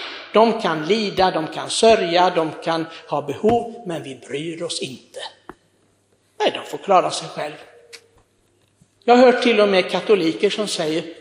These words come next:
"Men vi är inget utvecklingsland här. Var och en får väl ta hand om sig själv." Det är fina katoliker det.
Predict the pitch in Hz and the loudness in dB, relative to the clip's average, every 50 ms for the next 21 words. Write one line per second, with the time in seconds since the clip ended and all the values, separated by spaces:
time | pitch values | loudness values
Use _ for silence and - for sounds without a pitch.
0 | - - 415 269 - 156 262 175 202 190 - - - - - 185 - 180 165 156 | -2 0 0 0 0 0 0 2 2 0 0 -2 -4 -6 -6 -6 -4 -4 -4 -6
1 | 151 - 156 147 147 127 - 151 135 131 131 - - 139 202 214 - - - - | -6 -6 -8 -10 -8 -6 -4 -4 -4 -4 -6 -6 -4 -2 -2 -2 -4 -6 -10 -18
2 | - - - _ _ _ - 147 135 143 160 233 302 349 247 226 - 240 220 226 | -20 -20 -20 _ _ _ -6 -2 0 2 2 2 2 2 0 -2 -2 0 2 2
3 | 220 220 226 214 196 190 175 170 170 160 151 - 170 156 - - 165 196 269 254 | 2 2 0 -2 -2 -2 -2 -2 -2 -4 -4 -4 -4 -4 -2 -2 -2 -2 -2 -4
4 | - - - - - - _ _ _ _ _ _ _ - - _ _ _ _ _ | -8 -16 -20 -20 -20 -20 _ _ _ _ _ _ _ -20 -20 _ _ _ _ _
5 | _ _ _ _ _ - _ _ _ _ _ _ _ _ _ - 170 160 - 233 | _ _ _ _ _ -20 _ _ _ _ _ _ _ _ _ -16 -12 -8 -6 -4
6 | 233 226 214 214 - 202 - 214 202 202 202 202 - 208 196 175 - | -2 -2 -2 -2 -4 -2 -2 0 0 0 0 0 -2 -2 -2 -2 -4